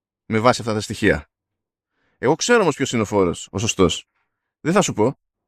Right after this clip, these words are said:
Αν όμως αυτό που μου στείλεις εσύ διαφέρει από αυτό που έχω υπολογίσει εγώ, πρόστιμο. <laughs> Αλλά είναι μυστικό, είναι έκπληξη.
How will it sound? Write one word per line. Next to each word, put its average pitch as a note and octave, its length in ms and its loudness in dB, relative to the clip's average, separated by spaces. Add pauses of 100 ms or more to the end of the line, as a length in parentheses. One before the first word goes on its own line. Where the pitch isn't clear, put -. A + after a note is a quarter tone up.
(360)
Αν C#3+ 180 4
όμως F3+ 160 0
αυτό F3 220 0
που - 80 -6
μου E3 100 0
στείλεις E3 360 -2
εσύ A#2+ 500 -6
διαφέρει A#2 600 2
από A2 180 -6
αυτό A2 180 -2
που G2+ 300 -4
έχω G#2 400 0
υπολογίσει G2 500 -2
εγώ, A#2+ 280 0 (260)
πρόστιμο. - 380 2 (1900)
<laughs> - 1040 -12
Αλλά G2+ 220 -4
είναι D#3+ 100 2
μυστικό, D3 420 0
είναι A#2+ 120 2
έκπληξη. - 380 -4